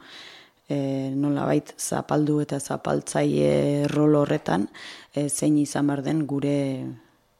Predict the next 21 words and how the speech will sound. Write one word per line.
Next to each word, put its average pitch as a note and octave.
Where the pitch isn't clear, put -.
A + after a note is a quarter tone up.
eh, B2+
bueno, C3
gure D3
postura D3
feminista D3
bezala D#3
eta, C3
eta -
gure D3
jarrera C#3+
eta E3
zer D3
egiten D3
aldugun D3
hori, D3+
eh, C#3
horrekin C#3
hausteko, -
ez? -
Azkenean, C#3+
eh, C3+